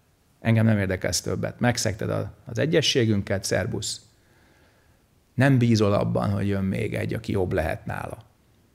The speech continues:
Oké. Úgyhogy a féltékenység nem éri el a célját, a gyűlölet sem éri el a célját. A beteges kizárólagosság, az állandó birtoklás, hogy nem engedi el.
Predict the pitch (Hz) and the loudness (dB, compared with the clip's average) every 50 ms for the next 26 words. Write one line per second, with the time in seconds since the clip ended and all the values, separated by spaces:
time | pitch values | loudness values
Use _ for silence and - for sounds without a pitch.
0 | _ _ _ _ _ _ - 110 113 - - - 120 113 - _ _ _ _ _ | _ _ _ _ _ _ -20 -18 -14 -12 -12 -14 -14 -18 -20 _ _ _ _ _
1 | _ _ _ _ _ _ _ _ _ _ _ _ _ _ _ _ _ _ _ _ | _ _ _ _ _ _ _ _ _ _ _ _ _ _ _ _ _ _ _ _
2 | _ _ - - - 113 135 117 - 170 175 170 - 143 135 - - 127 117 110 | _ _ -12 -8 -4 -2 -2 2 4 4 4 4 4 2 2 4 2 2 4 2
3 | - - 117 113 113 110 113 - - - - - - - 110 110 113 107 101 104 | 2 4 4 4 4 4 0 -4 -10 -18 -20 -12 -4 0 2 4 4 4 2 0
4 | 101 101 101 92 92 - - 117 113 110 107 104 104 - - 101 101 113 117 110 | 0 0 -2 -2 -2 0 0 2 2 2 2 2 0 -2 -4 -4 0 2 4 4
5 | 107 98 101 98 98 - - - 104 98 104 107 98 98 104 110 110 - 113 113 | 4 4 2 2 0 -2 -2 -2 -2 0 0 0 -2 -2 -2 -2 -2 -2 -2 -2
6 | - - 120 117 80 - - - - 107 - - - - _ _ _ _ _ _ | -4 -2 -2 -2 -2 -2 -2 -2 -4 -4 -6 -12 -20 -20 _ _ _ _ _ _
7 | _ _ _ _ _ _ _ - - 104 110 127 120 - 113 104 98 98 98 - | _ _ _ _ _ _ _ -6 -2 0 2 0 2 2 0 0 2 0 0 -2
8 | - - 107 104 104 95 90 95 - - 98 101 107 117 120 110 - - - - | -2 -2 -2 0 0 0 0 0 0 0 0 0 0 0 0 0 -2 -2 -2 0
9 | 95 101 95 104 98 104 95 107 110 104 101 101 101 101 101 110 107 104 104 101 | 0 0 0 -2 -2 0 0 2 2 2 2 0 0 0 0 0 0 0 -2 -2
10 | 101 - 117 113 110 - 107 107 107 104 - - 104 107 - - - 101 110 110 | -2 -4 -4 -4 -4 -4 -4 -4 -4 -4 -6 -6 -8 -8 -8 -6 -2 0 0 0
11 | 104 98 101 98 107 104 98 101 101 101 98 101 95 92 92 87 87 107 113 | 0 0 -2 -2 -2 -2 -2 -2 -2 0 0 0 0 0 0 -2 -4 -6 -10